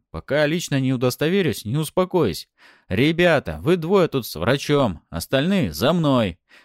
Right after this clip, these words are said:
И снова полностью экипированная и вооруженная группа выскочила из этой пристройки. Выскочила, едва ли не нос к носу столкнувшись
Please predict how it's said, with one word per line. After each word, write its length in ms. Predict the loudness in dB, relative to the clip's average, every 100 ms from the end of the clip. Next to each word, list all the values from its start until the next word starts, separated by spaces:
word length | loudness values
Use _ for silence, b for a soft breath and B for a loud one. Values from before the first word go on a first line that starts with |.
| b
И 100 | -16
снова 420 | -14 -6 -4 -2 -2
полностью 540 | -4 -6 -6 -6 -8
экипированная 800 | -6 -4 0 0 0 -4 -8 -10 -8
и 80 |
вооруженная 580 | -2 0 0 0 0 0
группа 360 | -2 -4 -2 -2
выскочила 580 | -2 -2 -4 -2 -2 -2
из 320 | -4 -6 -4
этой 240 | -6 -8
пристройки. 680 | -8 -6 -4 -6 -6 -10 -12 _ _
Выскочила, 720 | 0 0 0 -4 -4 -6 -6 -6
едва 340 | -4 -2 -2
ли 120 | 0
не 140 | 0 0
нос 300 | 0 -2 -2
к 100 | -2
носу 300 | -2 -2 -4
столкнувшись 800 | -4 -8 -4 -6 -4 -4 -6